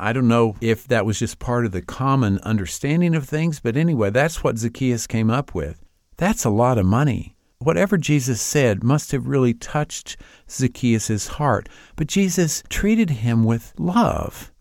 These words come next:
and mercy and respect. Again, we don't know what he said, but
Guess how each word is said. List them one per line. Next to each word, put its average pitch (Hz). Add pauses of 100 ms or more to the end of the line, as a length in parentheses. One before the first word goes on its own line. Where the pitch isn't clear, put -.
(160)
and 131
mercy 151
and 117
respect. 123
Again, 175
we 110
don't 147
know 143
what 139
he 117
said, 175
but 101